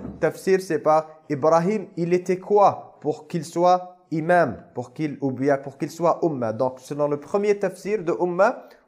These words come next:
umma égale imam, que Ibrahim alayhi salam, il était leader. Mais la deuxième, deuxième tafsir ici, interprétation, Ibn Abbas, il dit, Ibrahim, il était sur l'islam, et il y avait personne qui était sur l'islam à part Ibrahim alayhi salam,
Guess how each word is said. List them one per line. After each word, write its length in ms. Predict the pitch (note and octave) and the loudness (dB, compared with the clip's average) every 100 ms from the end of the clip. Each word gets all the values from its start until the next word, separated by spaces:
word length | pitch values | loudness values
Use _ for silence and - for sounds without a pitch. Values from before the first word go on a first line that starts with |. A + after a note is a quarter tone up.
| - | -4
umma 360 | D#3+ E3+ - | -2 2 0
égale 460 | D#3 C#3+ F3+ F3 - | 0 4 4 2 -4
imam, 460 | D#3+ D3 E3 B2 A2 | -6 0 0 0 -4
que 100 | B2 B2+ | -10 -8
Ibrahim 400 | B2 C3 C3+ C3 | 0 2 2 -2
alayhi 220 | B2 B2+ | -4 -4
salam, 340 | B2+ C#3+ F3+ | -4 -2 -2
il 80 | D#3 | -2
était 260 | D3+ - D3+ | -6 -4 -6
leader. 680 | C#3+ D3+ C3 D3+ A#2 - - _ _ C3 | -6 -8 2 4 4 0 -18 _ _ -2
Mais 120 | C#3+ | 2
la 140 | D3+ | 2
deuxième, 560 | C3+ F#3 F3+ G3+ G3 D3+ | 2 0 0 0 -2 0
deuxième 360 | F#3+ F3+ G3 | -2 0 -4
tafsir 400 | G3+ F3+ - F#3+ | -4 -8 -4 -4
ici, 260 | F3 F3+ F3 | -4 -8 -6
interprétation, 840 | E3 E3+ E3+ - E3 D#3 D3+ - F#3 D#3 | -4 -4 -6 -8 -10 -4 -4 -4 -6 -6
Ibn 160 | D3 | -4
Abbas, 420 | C#3+ C3 D#3 G#3+ F3 | -2 -2 0 -2 -4
il 100 | C3 | -8
dit, 240 | E3 G3+ - _ _ - | -6 -8 -16 _ _ -4
Ibrahim, 540 | D#3 E3+ F3 F#3 G#3+ | 0 4 4 4 2
il 100 | G3 | 0
était 180 | F#3+ G3 | -2 -2
sur 240 | G3+ G3 F#3 | 0 2 0
l'islam, 560 | E3+ - F3+ A3+ C#4+ - - - - | -4 -2 4 4 4 -4 -20 -10 0
et 80 | |
il 20 | F3 | 2
y 40 | |
avait 180 | F#3 G3 | 4 2
personne 500 | G3+ B3+ - A#3+ A3 | 4 2 4 0 0
qui 100 | G#3+ | -6
était 140 | G3+ | -6
sur 240 | F#3+ G3+ - | -2 0 0
l'islam 400 | F#3 G3+ G#3 F3+ | -4 -2 0 0
à 60 | |
part 420 | F3 G3 A#3 - _ _ _ | 2 2 2 -4 _ _ _
Ibrahim 540 | E3 C#3+ D3+ C3+ A#2 G#2+ | -2 2 2 2 0 -2
alayhi 240 | A#2 A#2+ | -2 -2
salam, 340 | A#2 G#2 E2+ | -4 -6 -6